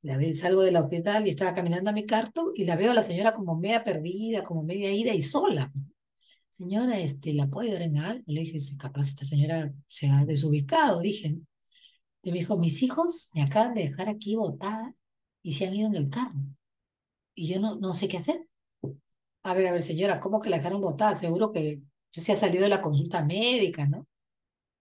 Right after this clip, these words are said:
Y había un enfermero que estaba ahí, me dijo, "No, ¿verdad? La señora prácticamente la han arrojado, la han, la han hecho bajar del carro y se han ido".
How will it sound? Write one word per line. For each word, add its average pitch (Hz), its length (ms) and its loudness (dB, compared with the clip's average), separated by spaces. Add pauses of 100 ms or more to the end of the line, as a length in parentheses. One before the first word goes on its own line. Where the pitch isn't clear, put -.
(360)
Y 165 140 -4
había 214 220 4
un 285 100 4
enfermero 220 520 4
que - 80 0
estaba 190 280 0
ahí, 202 180 -2
me 220 80 -4
dijo, - 140 -10 (140)
"No, 214 120 -16 (120)
¿verdad? 175 340 -2
La 165 100 -4
señora 175 500 0 (760)
prácticamente 190 520 0
la 190 60 2
han 196 80 0
arrojado, 202 500 2
la 185 120 2
han, 196 80 2
la 196 60 2
han 196 60 2
hecho 220 240 2
bajar 208 320 4
del 233 160 4
carro 330 200 4
y - 40 2
se - 120 -2
han 202 80 0
ido". 240 200 -2